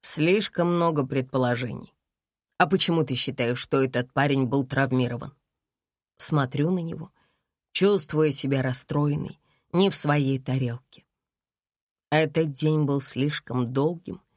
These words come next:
и слишком трудным. Эта неделя,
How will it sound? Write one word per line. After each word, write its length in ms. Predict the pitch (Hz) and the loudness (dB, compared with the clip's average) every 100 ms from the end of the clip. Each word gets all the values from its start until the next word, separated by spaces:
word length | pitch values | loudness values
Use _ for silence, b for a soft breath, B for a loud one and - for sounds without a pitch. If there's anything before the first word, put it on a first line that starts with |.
| _ _ _ _ | _ _ _ _
и 120 | 170 | 0
слишком 640 | 175 - 151 - - 127 131 | 2 2 0 -2 -4 -4 -4
трудным. 480 | - 117 120 - _ _ _ _ _ _ - | -6 -6 -8 -14 _ _ _ _ _ _ -2
Эта 320 | 170 151 139 | 2 2 0
неделя, 640 | 127 120 113 139 147 - | 0 0 0 0 0 -4